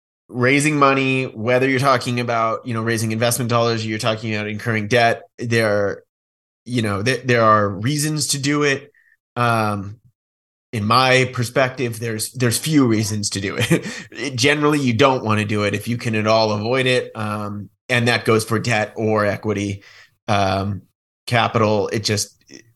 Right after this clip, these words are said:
and again, we, we can talk about that if it's interesting to you, but yeah, the, uh, I, I've always tried to avoid that because it creates a host of sort of, um, dependencies, um, and, and it, you know, it just changes the dynamic of, of how you operate.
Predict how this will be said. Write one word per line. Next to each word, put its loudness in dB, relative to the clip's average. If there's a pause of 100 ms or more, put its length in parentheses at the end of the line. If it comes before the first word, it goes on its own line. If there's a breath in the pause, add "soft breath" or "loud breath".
(140)
and -2
again, 2
we, 2
we 0
can 0
talk 2
about 0
that 2
if -4
it's -2
interesting -4
to -4
you, 0
but -4
yeah, -2
the, -4
uh, -6
I, 0
I've 2
always 0
tried -2
to -4
avoid -4
that -2
because -8
it -10
creates -6
a -6
host -2
of -4
sort -4
of, -10
um, -6 (840 soft breath)
dependencies, 0 (100)
um, -2
and, -4
and -2
it, -10
you -4
know, -2
it -6
just -8
changes -2
the -6
dynamic -10
of, -14
of -10
how -8
you -10
operate. -12